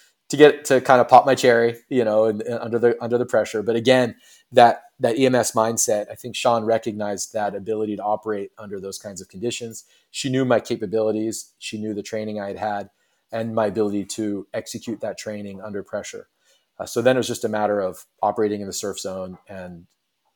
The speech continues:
you know, in, in that kind of environment. I didn't have a lot of big wave experience. So that was sort of where I started cutting my teeth i-, in that. And really, it's,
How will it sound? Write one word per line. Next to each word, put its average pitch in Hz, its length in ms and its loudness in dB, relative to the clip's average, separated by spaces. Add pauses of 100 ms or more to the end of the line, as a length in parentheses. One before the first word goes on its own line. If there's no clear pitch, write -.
(500)
you 107 140 -10
know, 92 120 -10
in, 107 180 -12
in 117 160 -10
that 110 180 -2
kind 107 180 -4
of 87 80 -8
environment. 90 500 -6
I 98 80 -8
didn't 120 260 0
have 104 180 -2
a 101 40 0
lot 98 280 0
of 90 120 -12
big 98 120 -8
wave 90 180 -10
experience. 85 480 -14
So 87 160 -12
that 104 160 0
was 98 140 -8
sort 98 260 -6
of 87 100 -12 (580)
where 113 280 6
I 101 60 4
started 98 360 -2
cutting 101 240 -2
my 92 100 -8
teeth - 400 -12 (240)
i-, 101 120 -16 (100)
in 101 160 -10
that. 82 240 -12
And 107 160 -10
really, 123 260 4
it's, - 200 -12